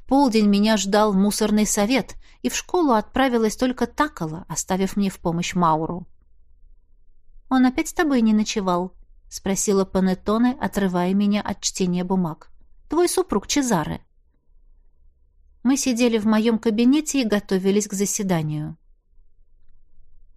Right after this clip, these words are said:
«Может, он предпочитает проводить ночи с сеньориной Рафаэле?»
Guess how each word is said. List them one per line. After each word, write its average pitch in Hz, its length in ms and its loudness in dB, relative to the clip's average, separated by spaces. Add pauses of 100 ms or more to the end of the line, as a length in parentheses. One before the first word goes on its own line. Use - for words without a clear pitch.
(380)
«Может, 294 280 2
он 285 120 2
предпочитает 269 640 0
проводить 247 440 0
ночи 247 280 4
с - 100 -2
сеньориной 233 520 4
Рафаэле?» 220 640 0